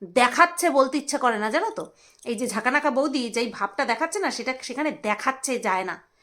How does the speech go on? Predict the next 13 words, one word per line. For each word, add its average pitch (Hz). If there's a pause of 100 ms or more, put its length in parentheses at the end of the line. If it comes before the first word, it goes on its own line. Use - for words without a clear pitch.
(220)
ময়াকার 247
রয়াকার 214
যায়, 175 (300)
বুঝতে 247
পেরেছো 427
তো? -
তারপর 262
চয় 262
ছয় 247
একার 220 (380)
ওইটা 302
দিতে 233
হয়। 170